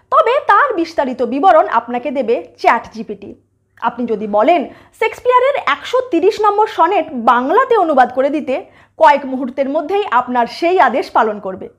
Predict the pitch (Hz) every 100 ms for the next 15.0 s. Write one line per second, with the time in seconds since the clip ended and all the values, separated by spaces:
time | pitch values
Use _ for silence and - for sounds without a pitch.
0 | _ - 240 349 349 392 392 302 311 294
1 | 302 254 359 233 247 269 285 226 220 240
2 | 240 240 208 302 392 453 508 554 262 -
3 | - _ _ - 539 587 523 392 262 320
4 | 523 403 294 370 285 247 - 233 233 240
5 | 294 311 247 220 214 214 233 359 339 320
6 | - 226 233 214 208 226 262 214 208 214
7 | 208 214 214 214 320 403 320 466 - 370
8 | 202 196 190 - - _ _ _ - _
9 | - 403 415 480 403 370 392 381 220 262
10 | 240 269 269 311 - 233 269 330 403 392
11 | 403 392 381 359 370 349 339 381 _ -
12 | _ - 370 392 440 440 440 427 269 254
13 | 247 320 392 392 370 370 359 392 381 _
14 | _ 415 440 392 349 - 311 269 269 294